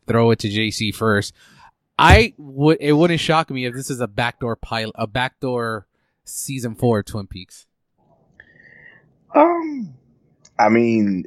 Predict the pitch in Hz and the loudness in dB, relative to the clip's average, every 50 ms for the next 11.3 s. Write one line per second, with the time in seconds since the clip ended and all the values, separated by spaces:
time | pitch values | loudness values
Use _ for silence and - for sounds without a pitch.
0 | - - 101 110 113 120 113 98 104 107 104 101 101 98 - - 92 - - 90 | -6 -4 -2 0 2 2 2 2 2 0 0 0 -2 -4 -4 -6 -8 -6 -8 -12
1 | - - 98 104 135 170 - 131 104 98 95 - 95 87 - 92 90 - - 101 | -4 0 2 2 2 0 0 -2 -2 -2 -4 -8 -12 -12 -10 -12 -8 -2 -2 -2
2 | 95 95 95 95 92 90 90 95 95 95 92 92 87 - 90 90 92 - 92 98 | -2 -2 -4 -6 -6 -6 -6 -6 -6 -6 -6 -8 -10 -10 -10 -12 -8 -4 -2 0
3 | 101 101 101 98 95 90 - - 92 90 90 90 87 90 - - - 95 90 87 | 0 0 0 -2 -4 -4 -4 -4 -4 -2 -2 -4 -4 -6 -8 -10 -8 -6 -4 -2
4 | 87 90 87 - - 92 90 90 - 107 104 95 90 87 85 90 92 87 90 90 | -2 -2 -2 -2 0 0 0 2 2 2 0 0 -2 -6 -4 -4 -4 -4 -4 -6
5 | 90 78 76 90 87 90 92 101 92 98 107 104 95 90 90 - - _ _ _ | -6 -8 -10 -10 -4 -2 0 2 2 2 2 2 0 -2 -6 -10 -14 _ _ _
6 | - - - - - _ - - 98 92 95 95 87 87 98 104 104 107 110 110 | -20 -20 -20 -20 -20 _ -2 0 0 0 0 0 0 2 2 4 4 4 4 4
7 | 104 117 117 110 - 110 117 117 113 107 98 90 92 95 92 90 92 92 - _ | 4 2 2 2 0 -4 -2 -2 -2 -2 -4 -4 -8 -8 -8 -8 -8 -10 -14 _
8 | _ _ _ _ _ _ _ _ - 151 156 143 117 127 127 120 98 104 95 98 | _ _ _ _ _ _ _ _ -2 0 0 2 4 4 4 4 2 -2 -6 -6
9 | 104 101 - 117 110 98 - 104 95 92 90 87 80 98 104 101 95 92 87 - | -6 -6 -6 -8 -12 -8 -4 -4 -4 -4 -6 -10 -6 -4 -4 -2 -4 -6 -10 -12
10 | - 90 87 - 98 92 90 87 101 92 87 85 - - - 101 98 95 95 90 | -16 -14 -10 -8 -6 -6 -6 -4 -4 -4 -4 -6 -12 -10 -8 -6 -6 -6 -6 -6
11 | 87 92 98 98 - | -6 -4 -6 -6 -6